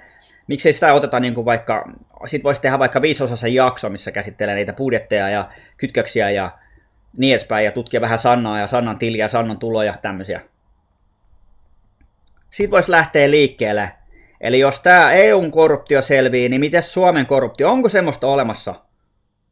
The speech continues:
Onko olemassa Suomessa korruptio? Tää olisi yksi, mistä vois lähteä tutkia sitä asiaa. All right, tää oli tämmönen video.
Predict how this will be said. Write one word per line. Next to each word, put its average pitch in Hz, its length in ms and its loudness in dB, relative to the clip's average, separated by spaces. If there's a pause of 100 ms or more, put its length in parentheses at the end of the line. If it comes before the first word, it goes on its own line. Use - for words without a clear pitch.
(920)
Onko 123 240 0
olemassa 170 280 0
Suomessa 151 280 -4
korruptio? 120 600 -2 (2250)
Tää 151 100 -2
olisi 135 200 0
yksi, 151 140 -10
mistä 135 200 -6
vois 131 200 -2
lähteä 120 300 -2
tutkia 123 420 -10
sitä 98 280 -12
asiaa. 98 400 -10 (3000)
All - 140 0
right, 156 320 -2
tää 165 100 -4
oli 127 100 0
tämmönen 131 380 -4
video. 120 500 -2